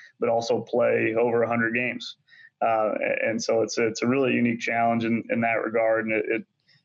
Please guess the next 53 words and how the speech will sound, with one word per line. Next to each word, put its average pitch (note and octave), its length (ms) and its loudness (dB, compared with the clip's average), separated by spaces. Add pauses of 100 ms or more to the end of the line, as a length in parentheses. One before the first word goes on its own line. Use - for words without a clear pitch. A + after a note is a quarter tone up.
(120)
you A#2 120 -6
fight B2 340 0 (100)
a A2 40 0
lot A#2 260 2
of A2+ 180 -2 (100)
monotony, A#2 680 -2 (260)
uh, A2+ 280 2
with A#2 220 0
their A#2 140 0
day-to-day A2+ 640 2
and A2+ 120 0
with A2+ 160 -2
their A2+ 160 0
routine. A2+ 320 -2
It's - 100 -8
a A2 60 -8
very A#2 220 0
routine-oriented A2+ 840 -2
sport. A2+ 440 0
And A#2+ 100 -4
so, A2 300 0 (320)
you A2+ 80 -2
know, A2 60 2
a A2+ 40 2
lot A#2 220 2
of A#2 80 -2
what A2+ 220 0
we A#2+ 200 2
can A#2 380 0
do A#2 160 2
really A2+ 280 2
well, A2+ 460 2 (160)
uh, A2 340 2
from A2+ 160 -2
the A2 80 -4
training A2+ 320 -4
standpoint A#2 540 -2
is A2+ 80 -4
provide A2+ 380 -2
them A2+ 160 -2
variation, A2+ 600 0 (520)
um, G#2+ 520 0 (140)
both A2+ 280 0
in A2 100 -4
speed A2+ 260 -4
work A2+ 320 2
and A2+ 180 -2
in A2 80 -4
resistance A2+ 520 -4
training. A2 340 -2
And A2+ 100 -6
so, A#2+ 140 0
you, A2+ 180 4